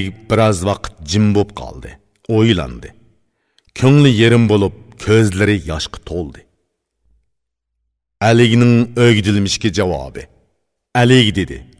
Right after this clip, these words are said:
"U qarindishing to'g'ri so'zlabdi. U aytgan degan so'zlar haqiqiy so'zlardir." Bugun biz o'zimizga zulm qilmoqdamiz.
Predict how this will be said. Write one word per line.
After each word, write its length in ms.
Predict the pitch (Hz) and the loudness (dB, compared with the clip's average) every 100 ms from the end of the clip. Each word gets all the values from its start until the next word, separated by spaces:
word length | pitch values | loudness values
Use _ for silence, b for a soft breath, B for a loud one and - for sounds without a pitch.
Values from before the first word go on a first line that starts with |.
| _ - 131 | _ -2 4
"U 80 | 135 - | 4 4
qarindishing 640 | 113 123 120 110 - 101 95 | 2 4 2 0 0 -4 -4
to'g'ri 340 | 90 76 73 | -6 -6 -8
so'zlabdi. 600 | - 80 90 87 - 85 - _ _ _ _ _ _ _ - | -10 -8 -6 -8 -6 -8 -8 _ _ _ _ _ _ _ -4
U 80 | 147 175 147 | 0 2 4
aytgan 480 | 135 131 - 131 120 | 4 4 0 0 0
degan 360 | 95 107 113 104 | 0 0 0 0
so'zlar 520 | - 104 85 92 76 - _ | -2 -2 -2 -4 -6 -10 _
haqiqiy 680 | - 113 - 123 117 117 117 | -2 -2 0 -2 0 0 0
so'zlardir." 600 | - 87 65 65 67 - - _ _ _ _ _ _ _ _ _ _ _ _ _ _ - | -2 -8 -8 -12 -14 -18 -20 _ _ _ _ _ _ _ _ _ _ _ _ _ _ -4
Bugun 260 | 110 123 123 | 0 2 2
biz 180 | 113 95 135 | 0 -2 0
o'zimizga 600 | 120 113 110 104 87 95 | 2 2 2 0 -2 -6
zulm 360 | - 107 113 | -2 -2 -2
qilmoqdamiz. 680 | 104 78 65 - - 65 - | -2 -8 -12 -16 -18 -16 -16